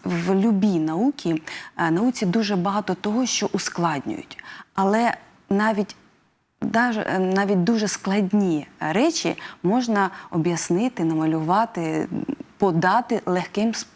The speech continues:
чином. І через цю от легкість можна заразити людину, дати базу, дати оце підґрунтя, на яке вона вже тоді по бажанню зможе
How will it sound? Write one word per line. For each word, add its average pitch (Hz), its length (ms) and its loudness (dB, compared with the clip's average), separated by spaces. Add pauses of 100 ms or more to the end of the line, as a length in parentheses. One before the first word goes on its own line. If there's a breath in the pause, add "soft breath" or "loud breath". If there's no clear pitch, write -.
(260)
чином. 160 380 -2 (640 loud breath)
І 370 140 4 (400)
через 233 340 -2
цю - 380 -2
от 196 200 -4
легкість 269 680 -2 (520 loud breath)
можна 190 420 0
заразити 165 760 0
людину, 165 540 -2 (1500)
дати 185 520 0 (220)
базу, 160 640 -2 (160)
дати 180 260 -4
оце 160 340 -6 (180 loud breath)
підґрунтя, 160 640 0 (280 loud breath)
на 226 120 0
яке 247 260 -2
вона 226 240 0
вже 214 160 -6
тоді 196 260 0
по 208 300 -2
бажанню 190 600 0
зможе 190 460 0